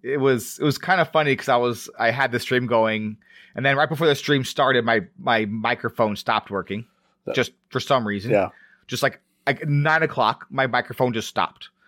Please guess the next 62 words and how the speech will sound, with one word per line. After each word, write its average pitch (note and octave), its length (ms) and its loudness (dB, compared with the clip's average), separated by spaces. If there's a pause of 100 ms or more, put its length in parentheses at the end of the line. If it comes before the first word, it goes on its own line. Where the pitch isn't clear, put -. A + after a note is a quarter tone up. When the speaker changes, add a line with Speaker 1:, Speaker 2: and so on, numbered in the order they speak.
(200)
Speaker 1:
So - 140 -4
I, B2 240 2
I, A#2+ 40 0 (180)
I B2+ 120 2
messaged A#2+ 600 -4
Matt. A2 300 0
I'm B2 80 -6
like, A#2+ 160 0
"My C#3+ 100 2
mic C#3 240 -2
stopped - 260 -2
working." A2 220 -2
I A#2+ 40 2
had A#2+ 60 2
to A#2 80 0
restart C3 320 0
my B2+ 80 2
computer, A#2+ 360 0
it A2+ 40 2
started A2+ 200 2
working G2+ 260 -2
again. G2+ 300 -2 (600)
Kick D3+ 180 -2
off D#3 200 2
the D3 80 0
stream, A#2+ 560 -2 (500)
and C3+ 80 -2
then C#3 80 2
all D3 100 4
of D3 60 0
a - 20 -14
sudden D#3 100 -4
the C3+ 100 4
stream D3 140 -2
starts C#3 160 -2 (100)
echoing C#3 380 2
at F#2+ 60 2
me. G#2 60 -4
I'm G#2 60 -2
like, G2+ 140 -6 (160)
"Why A2+ 280 2
is D3 240 0
the F2+ 120 -14
stream D3 600 -2
echoing? F2+ 420 -4 (280)
What D#3+ 320 0
is C#3+ 120 0
going C3+ 300 2
on?" C#3+ 240 2 (300)
Completely G#3+ 360 0
forgetting D3+ 400 0
I B2 120 2
have B2+ 240 0
my A#2 140 2
stream B2 340 -4
open A2+ 240 0
on G2+ 80 -2
the G2+ 60 -6
background F#2+ 520 -2
'cause - 120 -4
I G#2+ 120 2
was G#2 220 -4